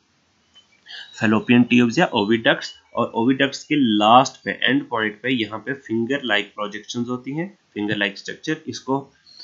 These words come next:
इनको बोलते हैं फिम्ब्रिये। क्या बोलते हैं? फिम्ब्रिये। और इसके साथ में लगी होती है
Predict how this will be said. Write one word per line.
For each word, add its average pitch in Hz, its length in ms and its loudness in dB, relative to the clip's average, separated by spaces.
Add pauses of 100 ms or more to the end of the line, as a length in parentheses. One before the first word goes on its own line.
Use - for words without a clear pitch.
(140)
इनको 123 280 0
बोलते 113 280 -2
हैं 196 180 -2 (200)
फिम्ब्रिये। 98 420 0 (220)
क्या 98 100 -4
बोलते 107 240 -6
हैं? 208 260 -2 (160)
फिम्ब्रिये। 135 540 0 (240)
और - 280 -10
इसके 123 240 -8
साथ 104 280 -6
में 104 80 -6
लगी 95 220 -10
होती - 260 -10
है 165 120 -8